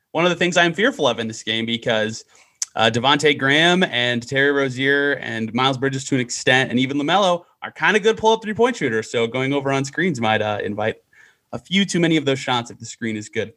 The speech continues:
Taking a quick break from all the Hornets Pacers talk to talk to you guys about the great folks over at rock auto dot com, because one reason to repair and maintain your cars is to save money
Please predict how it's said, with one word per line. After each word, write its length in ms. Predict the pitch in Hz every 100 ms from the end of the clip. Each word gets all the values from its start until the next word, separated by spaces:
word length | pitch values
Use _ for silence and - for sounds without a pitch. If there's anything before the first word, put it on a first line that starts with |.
| _ - - -
Taking 160 | 180 202
a 60 |
quick 240 | 185 202 160
break 260 | 190 214
from 140 | - 180
all 100 | 180
the 60 |
Hornets 400 | 170 185 190 190
Pacers 480 | - 180 175 175 165
talk 400 | - 165 190 -
to 180 | - 185
talk 300 | - 208 202
to 100 | 214
you 60 | 202
guys 320 | 208 208 175
about 220 | 151 151
the 40 |
great 240 | 151 180 180
folks 340 | 185 196 - -
over 200 | 135 175
at 60 | 196
rock 300 | 175 214 -
auto 240 | 202 240 226
dot 240 | 226 226
com, 300 | 233 254 190
because 240 | 139 151
one 180 | 160 202
reason 240 | 202 196 175
to 80 |
repair 540 | 156 147 170 185 190 -
and 100 | 120
maintain 400 | 139 135 143 135
your 100 | 107
cars 360 | - 220 254 233
is 140 | 180
to 100 | 190
save 220 | 220 233
money 300 | 240 285 104